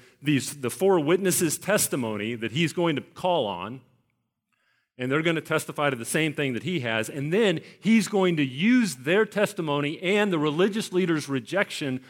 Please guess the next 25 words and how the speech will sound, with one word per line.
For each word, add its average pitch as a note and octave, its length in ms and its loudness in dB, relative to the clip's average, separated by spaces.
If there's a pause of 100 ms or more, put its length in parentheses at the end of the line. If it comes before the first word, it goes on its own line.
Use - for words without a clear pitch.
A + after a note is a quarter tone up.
(160)
of C#3 180 0
both D3+ 280 2
him G3 300 2 (280)
and G#3+ 300 2
the F3+ 40 2
witnesses D#3 840 0
that C3+ 100 -2
he A#2+ 80 -2
calls C3+ 640 -2 (520)
and D#3 220 0
draw D#3 220 2
conclusions D3 960 0 (160)
based G3 380 2
on D3 180 0
that, B2 320 -2 (260)
on D#3 260 0
what D3 380 0
the, C#3+ 140 2
the, B2+ 340 0
the B2+ 120 -4
real F3 260 2
status, E3 580 -2
theology, D3 720 -2
and B2 140 -8
faith D3 480 0